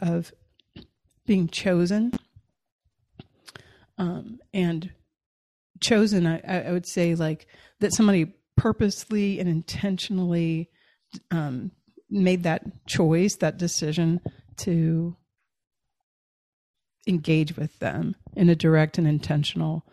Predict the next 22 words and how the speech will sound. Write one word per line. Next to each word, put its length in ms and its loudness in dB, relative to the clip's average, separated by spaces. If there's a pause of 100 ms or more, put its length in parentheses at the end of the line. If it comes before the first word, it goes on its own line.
(460)
and 180 2
positive 520 -4
way. 360 -4 (640)
And 160 8
then 360 6 (140)
being 340 8
known, 460 6 (640)
which 500 2 (180)
I 560 0 (160)
would 300 0 (380)
define 440 -2
as 240 -2
being 380 0
seen 380 0
and 120 0
heard 260 0
as 120 0
an 180 -2
individual 640 0
who's 260 0
very 380 0
good. 460 -6